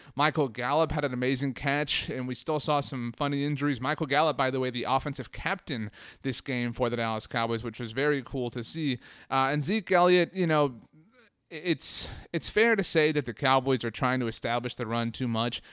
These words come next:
I totally agree with that. You know, they're running on first down, blah, blah, blah. But I thought that when Zeke,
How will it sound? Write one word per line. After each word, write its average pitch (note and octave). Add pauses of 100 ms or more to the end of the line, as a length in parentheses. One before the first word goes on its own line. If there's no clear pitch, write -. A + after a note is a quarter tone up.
(180)
I -
totally C#3
agree B2+
with B2+
that. B2+ (280)
You A#2
know, G2+
they're G2
running C#3+
on C3+
first B2+
down, B2
blah, C3
blah, C3+
blah. B2+
But B2
I C#3
thought E3
that D3
when C#3+
Zeke, C#3